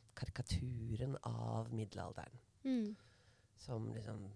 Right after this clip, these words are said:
Speaker 1: vrengebildet på alt det de var ute etter å få til. Det irrasjonelle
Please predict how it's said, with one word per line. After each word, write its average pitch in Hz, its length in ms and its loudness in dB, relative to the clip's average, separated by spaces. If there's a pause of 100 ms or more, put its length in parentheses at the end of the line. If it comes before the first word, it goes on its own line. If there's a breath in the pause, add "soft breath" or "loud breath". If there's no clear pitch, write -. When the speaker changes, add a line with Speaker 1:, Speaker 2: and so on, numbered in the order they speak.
(100)
Speaker 1:
vrengebildet 107 1200 2
på - 100 4
alt 107 280 2
det - 160 -2
de 107 120 -4
var 104 160 -4
ute 107 320 -4
etter - 300 -4
å 50 160 -6 (320)
få - 260 -6
til. - 200 -12 (120)
Det 127 240 -4
irrasjonelle 110 1120 0